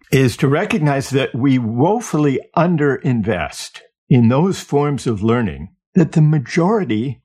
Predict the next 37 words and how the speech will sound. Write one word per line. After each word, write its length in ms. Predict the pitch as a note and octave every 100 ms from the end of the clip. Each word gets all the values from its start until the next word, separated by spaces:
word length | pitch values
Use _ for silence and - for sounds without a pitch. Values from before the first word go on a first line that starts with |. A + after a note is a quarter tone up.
| -
of 220 | B2 -
people 500 | - G3 G3 G2 G2 - -
rely 380 | A#2+ A#2+ C#3
upon 600 | F3 - - D2+ C#2+ A#2 - _ -
to 160 | C3+
get 340 | G#2 D3+ F#3 -
the 320 | C3+ A#2+ - _
education 680 | G#2 G#2+ G2+ - B2 - A2
and 160 | G2+ G2
training 400 | - G#2 G#2+ G#2
they 160 | F#2+
need 380 | F#2+ D#2+ D2+ A#2 -
to 140 | -
do 200 | A2 C#3+
the 140 | C3+ C3+
work 320 | D3+ F#3 -
that 200 | D#3+ D#3+
they 160 | A#2+ A2
will 200 | A2 G#2
ultimately 600 | G#2+ - A2 G#2+ A#2 G2
do 320 | F2+ F2 G#2+
to 180 | G#2+ -
contribute 800 | - B2 - A#2+ A2 G#2+ - - _
to 140 | - D#3
the 140 | C3+
society. 800 | - F#3 - F#3 E3+ F#2+ B1+ A#1+ _
So 220 | - B2+
I 120 | F#2+ A2
think 280 | - A2+
we 100 | B2
need 320 | A2 A2 G#2 - -
massively 800 | G2 F#2+ A2 C3+ - A2 C3+ F#2+
to 260 | - G#2 E2+
increase 640 | A2+ G2 - D3+ C3+ B2+ -
our 180 | D#2 D#2
investment 760 | D2 D#2 C#2+ - - F#2 - - -
in 480 | B2+ G#2+ F2 F#2 -